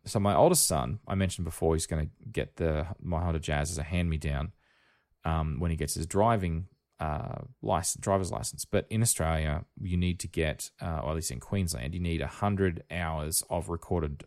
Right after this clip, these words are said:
logged driving time before you can sit for your, um, the, to go from a learner's permit to a provisional license.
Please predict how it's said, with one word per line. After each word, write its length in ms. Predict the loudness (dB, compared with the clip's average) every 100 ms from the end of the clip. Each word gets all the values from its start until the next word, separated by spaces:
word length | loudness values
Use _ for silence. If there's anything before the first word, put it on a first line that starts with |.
| _
logged 420 | -2 0 0 -6 -4
driving 400 | 2 2 2 -4
time 300 | -4 -4 -4
before 320 | -4 0 0
you 60 |
can 160 | 0 0
sit 280 | 2 2 -2
for 120 | -2
your, 400 | 0 2 0 -2 -8 -20 _ _ _
um, 300 | -2 -2 -2 -6 _ _
the, 420 | -10 -6 -4 -6 -6
to 100 | -4
go 200 | 0 0
from 180 | 0 -4
a 40 |
learner's 360 | 0 2 2 0
permit 400 | -2 -2 -2 -4
to 320 | -2 0 0
a 140 | 0 -4
provisional 500 | -4 0 0 0 -4
license. 520 | -4 -4 -6 -6